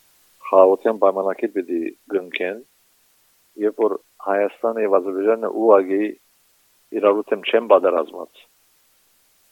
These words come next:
Գրիվները պատերազմը եղած է Արցախի շուրջ, Արցախի համար։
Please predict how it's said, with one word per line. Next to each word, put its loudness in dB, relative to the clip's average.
Գրիվները 2
պատերազմը 2
եղած 0
է 0
Արցախի 0
շուրջ, -2
Արցախի -4
համար։ -4